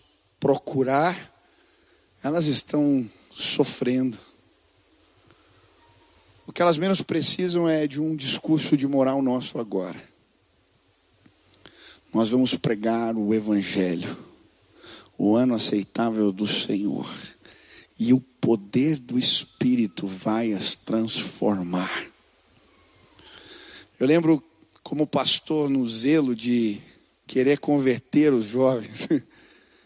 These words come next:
Uma vez que eu fui num casamento, pode subir a ban-, o pessoal do louvor já. Eu lembro que eu fui fazer um casamento.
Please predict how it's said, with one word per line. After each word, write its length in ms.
Uma 160
vez 200
que 80
eu 20
fui 240
num 220
casamento, 640
pode 240
subir 260
a 60
ban-, 280
o 40
pessoal 440
do 80
louvor 380
já. 260
Eu 60
lembro 200
que 80
eu 60
fui 160
fazer 300
um 100
casamento. 840